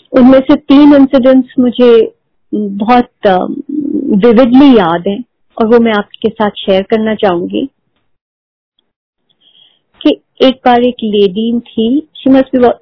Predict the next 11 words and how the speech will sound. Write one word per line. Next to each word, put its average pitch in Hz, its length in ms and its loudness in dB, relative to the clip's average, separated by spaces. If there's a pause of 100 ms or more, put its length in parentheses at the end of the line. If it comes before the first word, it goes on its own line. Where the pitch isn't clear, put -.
पैंसठ 262 640 -2
एक 254 120 0
साल 196 300 -4
की 226 160 -8
होंगी 208 360 -4
वो, 233 80 -4 (800)
वो 285 240 2
आई 190 160 -4
गुरुजी 165 400 -10
के - 140 -6
पास - 260 -10